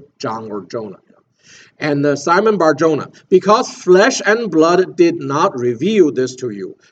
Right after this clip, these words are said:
but my Father who is in heaven. I also say to you that you are Peter, and upon this rock I will build my church, and the gates of Hades will not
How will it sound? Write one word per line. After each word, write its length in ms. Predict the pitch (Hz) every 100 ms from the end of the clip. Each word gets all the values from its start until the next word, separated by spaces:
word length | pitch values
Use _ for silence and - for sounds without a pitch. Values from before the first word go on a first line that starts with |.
| -
but 160 | 135
my 460 | 120 123 135 151 151
Father 540 | 151 185 220 143 104 101
who 160 | 113 110
is 140 | 104
in 200 | 104 104
heaven. 300 | 101 110 - _ _ _ _ _ -
I 160 | 160
also 380 | 190 277 285 170
say 280 | 143 165 131
to 140 | 135
you 240 | 107 101 113
that 220 | 131 131
you 340 | 139 156 175 170
are 400 | 139 147 151 156 _ _
Peter, 340 | - 170 90 - _ _ _ _
and 120 | 151 160
upon 420 | 127 175 165 147
this 260 | 170 196
rock 540 | 156 151 214 143 - - _ _
I 140 | 135 139
will 160 | 135
build 460 | 117 143 139 120 -
my 300 | 117 113 113
church, 600 | - - 156 - - - _ _ -
and 140 | 127
the 60 | 127
gates 420 | - 139 151 -
of 160 | 135
Hades 480 | 139 147 139 104 95 -
will 160 | 123
not 300 | 113 110 110